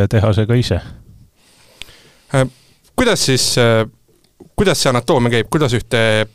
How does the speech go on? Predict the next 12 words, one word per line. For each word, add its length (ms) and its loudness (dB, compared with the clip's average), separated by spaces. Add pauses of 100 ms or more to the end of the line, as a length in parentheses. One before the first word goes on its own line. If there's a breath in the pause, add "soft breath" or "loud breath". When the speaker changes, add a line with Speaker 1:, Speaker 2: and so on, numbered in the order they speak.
Speaker 2:
kanepikasvatust, 1120 -2
äh, 320 2
püsti 320 -2
pannakse? 560 -4
Et, 300 -10
äh, 100 -4
ma 240 -6
saan 160 2
aru, 80 4
et 160 -2
otsiti 640 -2
suurt 320 0